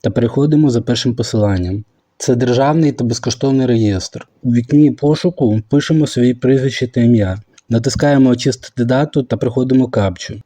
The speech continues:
Далі тиснемо "Пошук". Результат пошуку: немає засідань за даним критерієм. Це означає, що відносно вас відсутні судові справи. Давайте розглянемо другий варіант. І тут бачимо, що є судові справи, зокрема дата та час розгляду,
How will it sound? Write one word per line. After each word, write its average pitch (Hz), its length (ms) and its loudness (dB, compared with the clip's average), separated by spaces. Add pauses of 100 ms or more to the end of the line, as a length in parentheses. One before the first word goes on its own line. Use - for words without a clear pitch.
Далі 143 400 2
тиснемо 131 500 0
"Пошук". 101 480 -4 (120)
Результат 120 580 0
пошуку: 165 560 0 (100)
немає 123 440 4
засідань 151 520 2
за 123 100 2
даним 127 320 2
критерієм. 101 680 -2 (140)
Це 147 160 0
означає, 151 500 2
що 135 160 0
відносно 131 420 2
вас 131 240 0
відсутні 120 420 -4
судові 113 400 0
справи. 95 480 -6 (440)
Давайте 127 320 0
розглянемо 117 520 2
другий 101 280 -2
варіант. 95 400 -6 (200)
І 120 100 -6
тут 165 180 0
бачимо, 151 400 0
що - 160 -4
є 123 220 2
судові 113 380 -2
справи, 110 480 -4 (140)
зокрема 135 500 2
дата 131 300 0
та 123 160 -2
час 117 260 -2
розгляду, 95 520 -4